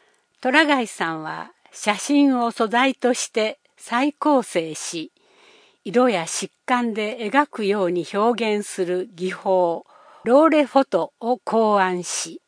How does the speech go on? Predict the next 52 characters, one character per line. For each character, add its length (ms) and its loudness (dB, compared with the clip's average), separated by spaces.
実 120 -6
際 420 0
に 140 0
撮 320 -4
影 260 4
し 100 -12
た 160 -4
写 220 -6
真 480 -2
だ 140 -6
け 180 0
を 260 -2
素 140 -4
材 300 -4
に 160 -6
し 180 -8
な 160 0
が 140 -4
ら、 220 -10
異 240 0
な 160 4
る 160 -2
時 140 -12
間 300 -6
や 180 -2
場 180 -6
所 380 0
を 100 -6
重 300 0
ね 160 2
合 160 -2
わ 160 0
せ 180 0
る 140 -4
こ 160 -8
と 180 -2
で、 220 -8
現 280 4
実 320 0
に 120 0
は 100 0
存 360 2
在 240 0
し 220 -6
な 180 0
い 180 -6
フ 120 -4
ァ 100 2
ン 60 2
タ 160 0
ジ 140 0
ッ 60 0